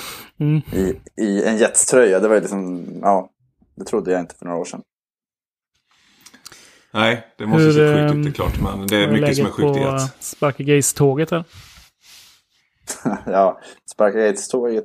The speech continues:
Speaker 2: det var väl, eh, det var någon av er, någon på våran Slack som skrev att de hade, han, han gjorde ett trick play,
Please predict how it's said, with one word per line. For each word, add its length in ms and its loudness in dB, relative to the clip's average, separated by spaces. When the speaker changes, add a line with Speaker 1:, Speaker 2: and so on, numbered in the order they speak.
Speaker 2:
det 80 -2
var 180 0
väl, 380 0
eh, 120 2
det 60 -4
var 100 4
någon 180 2
av 180 6
er, 120 4
någon 240 -2
på 120 -6
våran 200 -2
Slack 340 -8
som 180 -12
skrev 340 -10
att 100 -16
de 160 -10
hade, 400 -8
han, 260 -10
han 140 -8
gjorde 180 -4
ett 100 -8
trick 360 -12
play, 200 -2